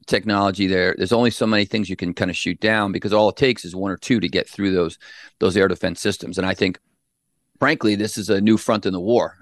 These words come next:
and Russia is starting to recognize they have some, some advantage in here,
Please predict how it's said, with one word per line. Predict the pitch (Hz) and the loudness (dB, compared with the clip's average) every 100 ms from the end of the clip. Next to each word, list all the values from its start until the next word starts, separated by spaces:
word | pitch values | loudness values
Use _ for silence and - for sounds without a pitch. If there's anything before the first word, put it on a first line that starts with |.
| - | -4
and | 95 98 - | 0 0 -2
Russia | - 107 107 107 | 0 0 2 0
is | 92 | -2
starting | - 101 101 | 0 2 2
to | 92 | 0
recognize | 92 120 107 92 90 95 | 0 0 -2 -6 -6 -4
they | 92 | -4
have | 92 | -4
some, | 90 90 92 | -4 -4 -4
some | - 92 | -6 -4
advantage | 87 85 113 110 - | -4 0 0 0 -4
in | |
here, | 85 85 87 | -6 -4 -4